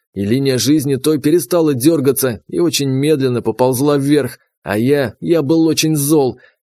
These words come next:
К тому же увидел, что покушавшиеся на меня убийцы и не думали отступать. Скорее наоборот, к нам бежало не меньше десятка врагов. Ого, уровни все под двадцатый. Судя по прикиду, явно непростые обыватели.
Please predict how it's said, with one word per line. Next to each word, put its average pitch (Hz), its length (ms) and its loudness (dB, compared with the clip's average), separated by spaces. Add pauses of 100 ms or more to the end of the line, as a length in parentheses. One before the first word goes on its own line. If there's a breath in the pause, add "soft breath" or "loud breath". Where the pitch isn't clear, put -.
К - 20 -20
тому 175 280 0
же 160 140 2
увидел, 151 540 0
что - 200 -8
покушавшиеся 135 800 -2
на 135 80 -2
меня 151 280 0
убийцы 147 600 0 (180)
и 190 100 -4
не 196 140 2
думали 160 340 2
отступать. 135 680 0 (200)
Скорее 147 460 0
наоборот, 147 720 2
к - 60 -4
нам 185 240 0
бежало 143 400 2
не 131 180 0
меньше 151 320 -2
десятка 139 500 0
врагов. 151 520 2 (260)
Ого, 135 600 0
уровни 147 400 0
все 151 200 0
под 143 160 -2
двадцатый. 147 800 0 (200 soft breath)
Судя 185 320 -2
по 151 120 0
прикиду, 151 500 0
явно 147 360 0
непростые 151 560 0
обыватели. 143 680 0